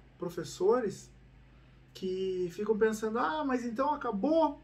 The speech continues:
a aula expositiva?" Porque aqui diz, "Ah, no lugar da aula expositiva, os estudantes optam pela trilha." Você pode, ah, fazer a prévia da aula expositiva ou a aula expositiva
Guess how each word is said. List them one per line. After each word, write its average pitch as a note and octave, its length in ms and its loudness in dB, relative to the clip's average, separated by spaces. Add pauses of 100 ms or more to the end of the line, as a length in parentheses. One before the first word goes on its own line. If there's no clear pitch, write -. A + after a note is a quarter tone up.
a - 60 -6
aula A3 140 0
expositiva?" A3 540 -2
Porque - 160 0
aqui G3 200 0
diz, G#3+ 220 -4
"Ah, C4 140 0
no A#3 100 2
lugar G#3+ 340 6
da A3 100 2
aula G#3+ 140 4
expositiva, A#3 880 -4 (680)
os G#3+ 400 2
estudantes G#3 540 -2
optam G#3 460 -2
pela A3 200 4
trilha." F3 400 -2 (840)
Você F#3+ 240 0
pode, A#3 640 0 (140)
ah, F#3 560 -2
fazer F#3 340 0
a G3 80 0
prévia F#3+ 680 -4
da E3 140 -10
aula E3 180 -10
expositiva E3 720 -12
ou G3 180 -2
a G#3 40 -2
aula G3+ 200 0
expositiva F#3+ 580 -4